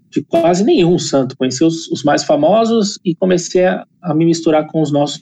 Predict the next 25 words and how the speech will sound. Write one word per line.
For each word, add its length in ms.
baluartes. 560
E 60
aí 140
comecei 400
a 60
ler, 300
comecei 300
a 20
estudar, 580
fazendo 240
faculdade 480
de 100
teologia, 800
é, 160
ler 360
bastante 520
livros 400
acerca 400
da 160
nossa 260
doutrina, 500
et 100
cetera. 300
E 80
aí 320